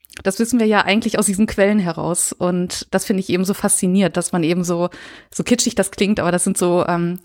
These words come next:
ja, verstummte Stimmen, die man irgendwie so wieder aufleben lässt. Und, ähm, das ist eigentlich auch ein vermeintlich trockenes Thema. Deswegen versuche ich das auch immer ein bisschen, äh,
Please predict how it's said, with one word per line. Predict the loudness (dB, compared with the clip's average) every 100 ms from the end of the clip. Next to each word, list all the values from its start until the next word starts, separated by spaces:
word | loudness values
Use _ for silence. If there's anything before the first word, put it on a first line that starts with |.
| -4
ja, | -2 -2
verstummte | -4 -4 0 2 2 2 0 0
Stimmen, | 0 2 2
die | 2
man | -2 0
irgendwie | 0 0 0
so | -2
wieder | 0 0 0
aufleben | 0 0 -2 0 0
lässt. | 0 -2 -4
Und, | -2 -2 -2 -2
ähm, | -2 0 0 -4 -12 -12 -12 -12 -12 -14 -14 -12 -12 -12
das | -8 0 0 0 -4
ist | -2 0
eigentlich | 2 2 2 2
auch |
ein | 2
vermeintlich | 2 2 2 2 -2
trockenes | -2 0 -2 -4
Thema. | 0 0 0
Deswegen | 0 0 0
versuche | -2 0 -2
ich | -2
das | -4
auch | -2
immer | 0 2
ein | 2
bisschen, | 2 0 2 2 2 -2 _ _ _ _ _ -14 -12 0
äh, | 4 4 4